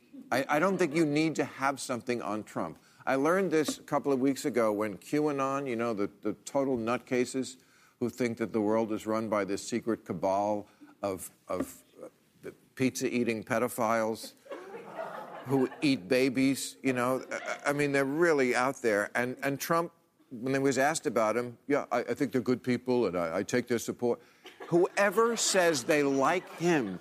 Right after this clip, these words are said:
he likes them. If it's white supremacists and they say they like him, he likes them. If it's Vladimir Putin and he says, "I think Trump is brilliant," Trump is like, "I love this guy." <laughs>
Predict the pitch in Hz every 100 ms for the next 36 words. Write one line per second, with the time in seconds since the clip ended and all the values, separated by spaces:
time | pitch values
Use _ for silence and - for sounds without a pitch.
0 | - - 170 175 147 131 135 95 98 127
1 | 98 71 _ - - - 151 139 127 123
2 | 139 143 - 139 - 175 196 220 - -
3 | 160 170 160 175 175 175 170 170 - 165
4 | 139 151 151 139 127 123 - 113 120 82
5 | - 131 143 - 123 135 123 120 117 -
6 | 160 165 196 160 131 123 - 117 110 -
7 | - _ _ _ - 85 - 117 - -
8 | 113 120 113 123 165 139 90 - - 120
9 | 110 120 120 113 - _ _ - 78 92
10 | 120 - 76 62 _ _ -